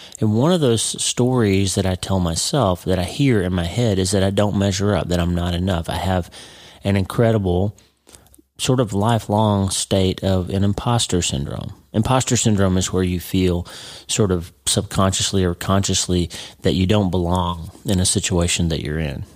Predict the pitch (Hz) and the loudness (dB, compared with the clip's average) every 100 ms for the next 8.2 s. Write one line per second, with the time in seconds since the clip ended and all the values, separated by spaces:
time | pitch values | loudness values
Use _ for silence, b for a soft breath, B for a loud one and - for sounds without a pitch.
0 | - - 90 82 - - - 101 101 101 | -8 -6 -4 -6 -8 -16 -8 0 2 4
1 | 104 98 95 95 92 90 87 87 87 76 | 4 4 4 4 4 2 2 2 0 0
2 | 90 87 85 85 80 82 80 78 - - | -2 -2 -2 -2 -4 -4 -4 -6 -6 -10
3 | - - - 104 - 110 107 92 87 87 | -10 -10 -2 0 2 0 2 0 2 0
4 | 73 - - 87 - - 85 90 90 90 | 0 -4 -4 -4 -4 -2 2 4 4 4
5 | 85 - B B B 98 98 - 87 90 | 2 -4 B B B -8 -8 -6 -4 -4
6 | - 85 85 87 - 90 87 - 92 87 | -2 0 2 2 0 0 0 0 -2 -2
7 | 90 - 90 92 87 - - 92 90 - | -4 -2 -2 0 -2 -4 -2 -2 0 -2
8 | 87 | -4